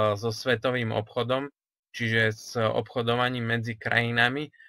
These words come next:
A ak sa na to pozrieme z tohto pohľadu, že v doprave a vo svetovom obchode sú obrovské peniaze, tak keď dáme tieto dve odvetvia dokopy, tak, e, ten potenciál je až,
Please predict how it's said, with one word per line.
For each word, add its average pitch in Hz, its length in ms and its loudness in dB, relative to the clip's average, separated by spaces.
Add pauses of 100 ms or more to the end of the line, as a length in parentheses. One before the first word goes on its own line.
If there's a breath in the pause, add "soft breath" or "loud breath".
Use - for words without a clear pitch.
(120)
A 113 180 4
ak 113 80 -2
sa 131 120 0
na 131 160 2
to 120 160 -4
pozrieme 123 520 0
z 110 120 -6
tohto 143 320 0
pohľadu, 123 640 0 (400)
že 110 300 2 (500)
v - 20 -14 (380)
doprave 131 800 6
a 107 140 4 (580)
vo 117 160 -2
svetovom 120 640 -2
obchode 120 480 -2 (500 soft breath)
sú - 320 -6
obrovské 139 640 2
peniaze, 127 560 0
tak 113 240 -2
keď 120 80 0
dáme 127 320 2
tieto 120 400 -2
dve 135 160 4
odvetvia 120 560 2
dokopy, 113 480 -2
tak, 104 320 -2
e, 113 80 0 (480)
ten 107 160 -2
potenciál 110 720 -2
je 104 160 -2
až, 101 220 -6